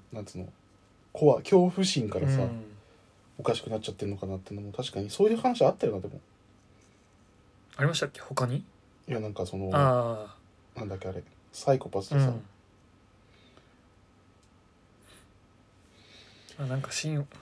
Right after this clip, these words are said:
Speaker 2: 芯を食ってるというか、実際そうなんだろうなって。
Speaker 1: で、その世の中の言うさ、
Speaker 2: うん。
Speaker 1: 普通に適合できないからみたいな。
Speaker 2: うん。結局ね、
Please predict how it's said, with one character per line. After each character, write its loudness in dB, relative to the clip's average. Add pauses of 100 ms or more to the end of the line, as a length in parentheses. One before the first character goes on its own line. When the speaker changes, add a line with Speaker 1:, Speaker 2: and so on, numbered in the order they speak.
(160)
Speaker 2:
芯 -4
を 0
食 -6
っ -12
て -12
る -8
と -14
い -12
う -14
か、 -16 (400)
実 -8
際 -2
そ -6
う -6
な 0
ん -8
だ -10
ろ -12
う -12
な -6
っ -8
て。 -18 (1500)
Speaker 1:
で、 -6
そ -6
の -4
世 0
の 6
中 4
の 0
言 -6
う -8
さ、 -2 (200)
Speaker 2:
う -4
ん。 -4
Speaker 1:
普 -8
通 -4
に 2 (420)
適 -2
合 4
で 0
き 0
な 6
い 2
か -2
ら -4
み -10
た -10
い -12
な。 -2
Speaker 2:
う 0
ん。 -4 (1200)
結 -10
局 0
ね、 -6